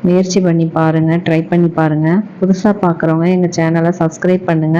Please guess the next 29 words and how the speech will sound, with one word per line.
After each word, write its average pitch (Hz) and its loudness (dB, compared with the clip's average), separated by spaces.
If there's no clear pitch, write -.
பக்கத்துல 180 0
இருக்க 175 -2
பெல் 165 2
ஐகானை 175 -2
கிளிக் 165 -2
பண்ணுங்க, 170 0
லைக் 175 0
பண்ணுங்க, 170 2
கமெண்ட் 202 0
பண்ணுங்க. 170 0
இப்போ 175 0
நாம 180 2
இந்த 185 4
மாதிரி 175 2
பிளாஸ்டிக் 185 0
முறம் 160 0
வாங்கி 165 2
வச்சிருப்போம். 165 0
இது 180 6
ஆணியில 214 4
மாட்டினாக்க 175 2
கண்டிப்பா 190 2
கீழே 190 6
விழுந்துகிட்டே 175 4
இருக்கும். 170 2
இப்போ 185 0
நாம 180 2
வந்து 180 4
ஒரு 190 2